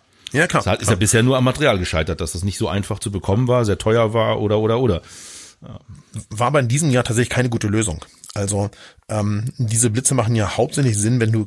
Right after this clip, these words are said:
Speaker 1: gegen relativ viel Licht gegen anblitzen möchtest, also gegen
Speaker 2: Ja.
Speaker 1: Sonnenauf- oder Sonnenuntergänge.
Speaker 2: Ja.
Speaker 1: Die gab's aufgrund der Nebelsituation natürlich so gar nicht. Das heißt, eigentlich brauchtest du wenig Licht. So.
Speaker 2: Ja, und die lassen
Speaker 1: Das
Speaker 2: sich
Speaker 1: sind ja
Speaker 2: nicht
Speaker 1: die
Speaker 2: weit genug runterregeln.
Speaker 1: Genau, jetzt gibt's ja die, die
Speaker 2: Ja.
Speaker 1: sagen, "Komm, das ist mir alles scheißegal." So.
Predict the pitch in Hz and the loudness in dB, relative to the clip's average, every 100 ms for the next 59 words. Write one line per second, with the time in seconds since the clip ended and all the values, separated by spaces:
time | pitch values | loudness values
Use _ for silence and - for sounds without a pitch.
0 | - 117 113 107 113 110 110 - - 143 | -2 -2 0 0 0 0 0 0 2 2
1 | 117 104 - 95 - 98 90 - 82 - | 2 0 -2 -4 -2 -4 0 -2 -2 -8
2 | - 95 101 101 104 104 - 117 113 107 | -8 -4 -2 0 0 0 0 -2 0 -2
3 | 92 107 101 78 76 - - - - 98 | 0 -2 -4 -4 -8 -10 -20 -18 -10 -6
4 | 110 120 131 113 120 110 104 104 104 - | 0 2 2 0 0 2 2 2 2 0
5 | 92 - 104 92 85 98 - 95 87 76 | -2 -2 -2 -4 -4 -2 -2 -2 -6 -6
6 | 80 - - - - - - - 98 - | -8 -14 -18 -18 -18 -12 -4 -2 0 -2
7 | - 110 143 135 127 127 - 107 - - | -2 0 0 0 -2 -4 -2 0 2 0
8 | 101 127 127 - 90 - - - - - | 4 4 2 0 -6 -6 -10 -12 -12 -10
9 | - 113 78 85 90 92 98 104 113 98 | -4 -4 -4 -6 -4 0 0 2 2 4
10 | 113 127 110 - 101 104 98 85 82 85 | 4 4 2 2 2 2 0 0 0 -2
11 | 82 - 95 104 - - 110 117 123 107 | -4 -4 -2 -2 0 0 0 2 2 2
12 | 101 - 110 104 107 - 107 95 90 87 | 0 0 0 2 0 2 2 0 -2 0
13 | 117 175 - 120 | 0 0 0 0